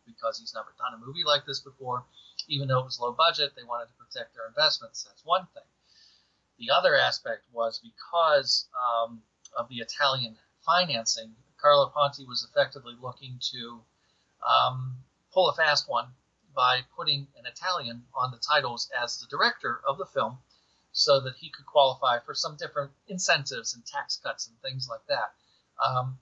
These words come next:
it didn't end up working. Uh, I, from what I can remember, I know, um, uh, I've read about this before in other sources, um,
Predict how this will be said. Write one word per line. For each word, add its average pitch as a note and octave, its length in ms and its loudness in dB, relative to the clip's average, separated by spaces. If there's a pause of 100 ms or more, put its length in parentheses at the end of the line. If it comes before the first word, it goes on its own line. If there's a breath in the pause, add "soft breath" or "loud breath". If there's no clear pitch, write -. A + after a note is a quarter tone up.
(120)
it - 80 -20
didn't A3 200 6
end G3 120 6
up F3 100 4
working. C3+ 440 2 (100)
Uh, B2 300 -6 (220)
I, - 40 -10 (180)
from D3 140 -12
what C#3 140 6
I C3 180 4 (260)
can C#3+ 120 -12
remember, C3 680 0
I B2 60 -12
know, A#2+ 340 -6
um, A#2 360 -2 (680)
uh, - 840 -8
I've - 80 -2
read B2+ 140 6
about B2 300 2
this C3 160 -2
before C#3 480 4
in B2+ 60 0
other B2 280 -6
sources, B2+ 880 2
um, A#2+ 300 2